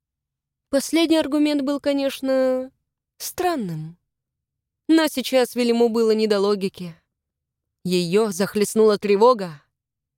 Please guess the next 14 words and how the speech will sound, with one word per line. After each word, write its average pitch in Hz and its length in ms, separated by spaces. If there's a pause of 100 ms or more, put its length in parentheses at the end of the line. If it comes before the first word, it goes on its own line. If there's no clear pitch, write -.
(1120)
Но 226 140
к - 80
тревоге 294 480
примешивалась 311 760
и 403 60
радость. - 580 (1000)
Элдар 226 380
стоял 220 380
на 214 140
горе, 208 420 (680)
глядя 226 520
вниз 226 300
на 233 140
Элистранд. 247 600